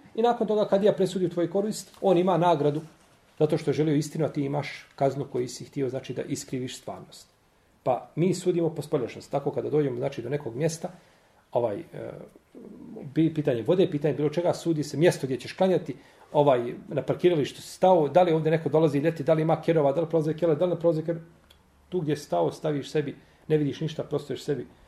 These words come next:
ispred sebe seđadu i kažeš, „Allahu ekber, Allahu ekber”, proučiš ezan i klanjaš.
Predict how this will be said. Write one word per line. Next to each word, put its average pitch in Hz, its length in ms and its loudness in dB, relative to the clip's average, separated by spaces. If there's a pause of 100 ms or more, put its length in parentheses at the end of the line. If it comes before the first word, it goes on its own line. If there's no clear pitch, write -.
(140)
ispred - 260 -8
sebe 135 180 0
seđadu 127 400 0
i 117 60 -4
kažeš, 117 560 -8 (180)
„Allahu 123 300 -2
ekber, - 240 -8
Allahu 120 320 -4
ekber”, 135 260 -6
proučiš 123 320 -6
ezan 123 200 -6
i 120 40 -10
klanjaš. - 380 -12